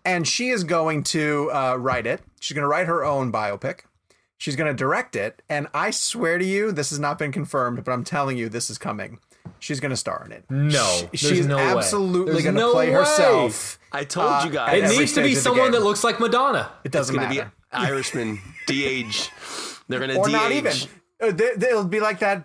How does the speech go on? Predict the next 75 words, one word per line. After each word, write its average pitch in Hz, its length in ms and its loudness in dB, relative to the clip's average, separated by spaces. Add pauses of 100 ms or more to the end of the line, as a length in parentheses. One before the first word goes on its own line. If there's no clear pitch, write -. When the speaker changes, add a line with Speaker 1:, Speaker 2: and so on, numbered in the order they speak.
Speaker 1:
uh, 180 380 2
Bob 175 300 -2
Dylan 185 260 -2
one 113 260 -8
where, 127 200 -2
like, 131 180 0
everybody 147 380 0
Speaker 2:
Mm. 143 40 -6
Speaker 1:
played 147 220 -2
different 131 240 -6
versions 147 300 -4
of 170 40 -6
her, 196 120 0
but 165 180 -4
it'll 165 100 0
just 151 200 -6
be 175 80 0
her. 214 160 -2
Speaker 2:
<laughs> - 20 4
But 285 80 6
it's - 120 4
just 403 160 4
her 240 180 4
playing 226 240 2
different 190 240 2
versions 170 400 0
of 117 100 -12
her. 170 80 2
Speaker 1:
Yes, 208 280 0
her 196 260 0
playing 196 300 0
different 180 200 -2
versions 170 340 -2
of 113 60 -12
her. 139 100 -2
Like, 156 160 0
but, 190 100 0
like, 180 160 2
it'll 196 120 2
be, 190 140 2
like, 175 320 -2
young 170 340 0
Madonna 190 400 0
at 147 180 -2
school. - 200 -2
Speaker 2:
Yeah. 190 60 4
Speaker 1:
It'll 202 100 0
be 165 100 0
all 170 260 0
little 190 200 0
kids, 165 340 -2
but, 131 140 -4
like, 131 180 -2
her 123 300 -2
now, 107 380 -10 (260)
like, 131 320 -12
playing. 135 240 -2
Speaker 2:
Okay, 160 320 2
here's 226 160 2
a 226 60 2
question. 175 340 2
Speaker 1:
<laughs> - 0 -
Speaker 2:
What 175 260 2
Madonna 185 460 2
song 170 340 0
title 156 320 0
do 139 80 0
they 139 120 0
use 127 260 -2
as 120 80 -6
the 123 60 -6
title 127 240 0
of 120 40 0
the 117 100 -2
movie? 104 240 -2